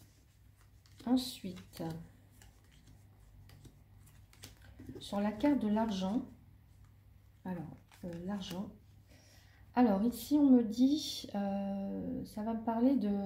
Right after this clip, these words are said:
alors peut-être par rapport à un voyage ou à un déménagement ou quelque chose comme ça, attention. Je crois qu'on l'avait déjà, déjà dans les énergies d'hier, il me semble. Attention, euh,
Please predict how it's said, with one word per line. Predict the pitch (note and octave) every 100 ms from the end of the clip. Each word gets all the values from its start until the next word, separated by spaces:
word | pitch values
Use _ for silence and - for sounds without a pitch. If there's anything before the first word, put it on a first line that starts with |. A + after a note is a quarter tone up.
| G3 G3
alors | F3+ F#3
peut-être | - A#3 C4
par | A3
rapport | G#3 G3+ A3+
à | G3
un | F#3+
voyage | F#3+ G#3 G3+ G3+ B3 G#3+
ou | F#3+ F3+
à |
un | F3 F3
déménagement | F3 G3 G3 F#3+ F#3+ F#3+ G3+ A3+
ou |
quelque | A3+ G3 -
chose | G3 G#3 -
comme | F#3+
ça, | F#3+ A#3 A#3 G#3+
attention. | A3 A3+ A3 - G3+ - - - -
Je | - G3+
crois | - D4
qu'on | -
l'avait | A3 G#3 G3+
déjà, | G3+ A3+ A#3+
déjà | A#3+ G3 G3+ G#3+ A#3+
dans | F#3+
les | F#3 F#3+
énergies | G#3 G#3 G3+ A3
d'hier, | F#3+ F3+ A3
il | A#3 F#3+
me | F#3
semble. | - A3+ A3+ E3 - - - - - - -
Attention, | - A#3+ B3+ B3+ - - B3+ C4+ D4 C#4+ -
euh, | G#3 G3+ G3+